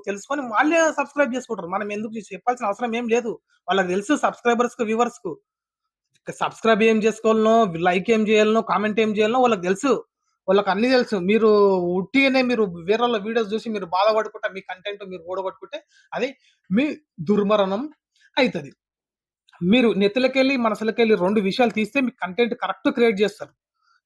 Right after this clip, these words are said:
ఏం క్రియేట్ చేస్తారు అంటారంటే ఒక విషయం మీ లోపట మీకున్న, ఆ, స్ట్రా-, స్ట్రాటజీ అనేది మీరు తీసి మంచి కంటెంట్ క్రియేట్ చేసి పెట్టాలి.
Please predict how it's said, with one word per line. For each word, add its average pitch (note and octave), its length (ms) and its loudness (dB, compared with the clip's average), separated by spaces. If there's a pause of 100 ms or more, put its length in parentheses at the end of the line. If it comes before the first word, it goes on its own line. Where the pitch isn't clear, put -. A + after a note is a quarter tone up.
(240)
ఏం A#3+ 180 4
క్రియేట్ B3 220 2
చేస్తారు A3 260 0
అంటారంటే F3 440 -2 (1080)
ఒక A3 180 2
విషయం A3 400 2 (680)
మీ G#3+ 240 4 (180)
లోపట B3+ 420 4
మీకున్న, C4 480 2 (360)
ఆ, F#3 60 2 (240)
స్ట్రా-, G#3+ 360 -2 (280)
స్ట్రాటజీ G#3+ 580 0
అనేది A3 280 2
మీరు A#3+ 200 4 (100)
తీసి A3+ 260 -2
మంచి G#3+ 260 -4
కంటెంట్ A3 380 0
క్రియేట్ G#3 340 0
చేసి G#3+ 240 0
పెట్టాలి. G3 400 -2